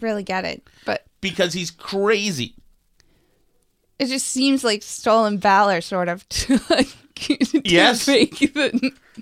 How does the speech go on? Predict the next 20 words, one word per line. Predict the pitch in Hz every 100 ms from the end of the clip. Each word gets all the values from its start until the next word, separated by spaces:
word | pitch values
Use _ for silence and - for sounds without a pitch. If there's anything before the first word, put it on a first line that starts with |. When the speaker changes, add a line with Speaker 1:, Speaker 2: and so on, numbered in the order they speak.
| - -
Speaker 1:
an | 220
Italian | 220 233 208 190 196 190
Speaker 2:
Yes, | 180 202 175 175
Speaker 1:
name. |
I | 202
don't | 190 196
know. | 165
Speaker 2:
I |
would | 175 165
say | 196 220
so, | 233 233 156
Alice. | 117 107 - -
Then | 139 165
again, | 185 196
he | 190
killed | 175 190
a | 175
groundhog. | 175 180 151 120 107 -
Yes. | 392 415
Speaker 1:
<laughs> | -